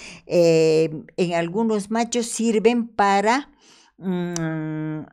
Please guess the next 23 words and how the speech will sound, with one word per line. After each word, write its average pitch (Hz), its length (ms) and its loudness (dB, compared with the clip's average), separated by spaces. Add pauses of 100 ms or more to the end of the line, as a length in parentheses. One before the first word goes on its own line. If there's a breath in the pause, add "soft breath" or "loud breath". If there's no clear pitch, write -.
(220)
abrir 214 400 0
la 170 220 0
cloaca 180 420 -2
de 190 120 -2
la 202 180 2
hembra 202 240 -2
y 214 60 0
garantizar 165 880 0
de, 131 760 -2
eh, 123 40 -8
la, 143 340 0
la 143 260 -2
cópula 156 520 -2
con 147 180 -4
la 135 160 0
hembra, 135 380 -4
¿no? 185 200 -8
De, 147 380 -6
de 160 100 -4
esa 170 180 -8
manera 156 400 -4
la 139 180 -2
naturaleza 147 680 -6